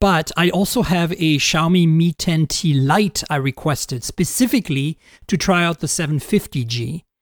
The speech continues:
because that is another five G chip from Qualcomm that just landed. And it's, I guess, supposedly slightly detuned over the seven sixty-five. So I'm kinda curious to see how that pans out as well,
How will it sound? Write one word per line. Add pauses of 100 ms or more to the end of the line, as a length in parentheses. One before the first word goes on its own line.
(320)
because
that
is
another
five
G
chip
from (160)
Qualcomm
that
just
landed. (500)
And (220)
it's,
I
guess,
supposedly
slightly
detuned
over
the
seven
sixty-five. (440)
So
I'm
kinda
curious
to
see
how
that
pans
out
as
well,